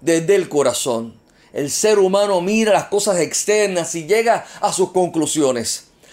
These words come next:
A veces llega a las conclusiones equivocadas. Yo no sé, hermano y hermana,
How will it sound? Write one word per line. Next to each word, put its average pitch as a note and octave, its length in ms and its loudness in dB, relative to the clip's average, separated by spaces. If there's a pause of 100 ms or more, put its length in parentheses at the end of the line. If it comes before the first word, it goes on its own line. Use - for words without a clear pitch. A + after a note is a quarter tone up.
A B2+ 140 2
veces D#3 320 0
llega F3+ 220 4
a - 20 4
las D#3+ 80 0
conclusiones E3+ 880 -2
equivocadas. A#2 920 -2 (920)
Yo G#3+ 160 2
no G#3+ 140 2
sé, G#3 160 2
hermano G3 240 0
y E3+ 80 0
hermana, A2+ 440 -2